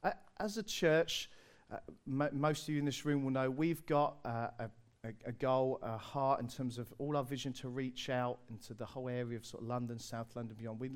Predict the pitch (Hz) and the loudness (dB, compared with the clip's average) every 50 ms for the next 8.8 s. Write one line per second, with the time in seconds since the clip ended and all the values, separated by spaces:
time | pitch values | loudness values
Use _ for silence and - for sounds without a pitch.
0 | 127 - 151 147 - - 160 131 127 - 135 131 123 127 - 117 - - - - | -4 -2 -2 -2 -2 -6 -10 -8 -4 0 0 0 0 -2 -6 -12 -14 -12 -4 0
1 | 147 151 147 147 135 - 131 120 - - 127 120 123 127 - - - - - - | 0 2 2 0 -2 -4 -6 -6 -6 -4 -4 -4 -4 -4 -8 -16 -18 -14 -6 -2
2 | 143 135 131 123 131 127 - - - 120 117 117 - - - - 127 117 113 110 | 0 0 2 0 0 -2 -2 -2 -2 -2 -2 -4 -6 -10 -10 -6 -6 -4 -2 -4
3 | 113 120 120 - - _ _ - - 170 175 175 151 131 107 104 92 92 - - | -4 -6 -8 -14 -20 _ _ -4 0 0 0 2 0 -2 -4 -6 -8 -12 -14 -18
4 | _ - - _ _ _ _ - - - 120 110 110 - - - - 113 - 120 | _ -20 -20 _ _ _ _ -16 -10 -8 -6 -4 -4 -6 -6 -8 -8 -4 0 0
5 | 117 117 117 113 110 110 107 110 - 110 113 110 107 123 117 113 117 117 113 107 | 2 2 0 0 -2 -4 -4 -6 -8 -8 -8 -6 -4 -4 -4 -4 -4 -6 -4 -2
6 | 120 113 113 113 113 110 - 123 - - - 117 110 107 110 110 107 110 107 - | -2 0 0 0 -2 -4 -6 -10 -8 -6 -6 -6 -6 -4 -4 -4 -4 -4 -4 -6
7 | 120 117 113 113 107 - - 110 104 101 - - 117 101 98 92 - - - - | -8 -8 -8 -8 -10 -10 -10 -10 -10 -10 -10 -10 -10 -12 -12 -14 -14 -16 -16 -16
8 | - - - - - - - - - - _ - 147 143 143 | -18 -20 -20 -20 -20 -20 -20 -20 -20 -16 _ 0 0 2 2